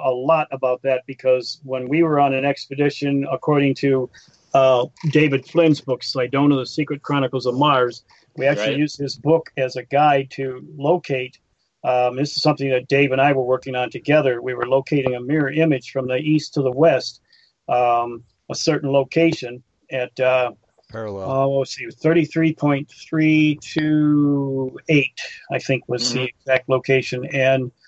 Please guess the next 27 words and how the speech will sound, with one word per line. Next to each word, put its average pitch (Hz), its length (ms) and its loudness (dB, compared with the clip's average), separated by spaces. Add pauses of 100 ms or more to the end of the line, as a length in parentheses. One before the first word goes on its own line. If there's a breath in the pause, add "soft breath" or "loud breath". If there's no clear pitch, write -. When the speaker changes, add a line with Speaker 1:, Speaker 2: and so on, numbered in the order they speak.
(440 soft breath)
Speaker 1:
uh, 131 300 4
the, 123 160 -2 (280)
the 139 120 -2
three 156 260 2
two 143 220 2
eight, 135 180 2
it 135 180 -10
was - 160 -16
kind 131 200 -2
of 117 60 -12
significant. 120 540 -8
Well, 127 160 0
anyways, 135 500 0 (380 soft breath)
we 139 80 0
were 160 60 4
looking 185 220 2
for 160 120 0
an 156 80 4
underground 147 600 2
genetics 139 480 -6
lab, 117 340 -4 (220)
and 127 400 -6
we 127 180 -4
actually 131 360 0
found 131 360 0
it. - 200 -12
But 127 240 -2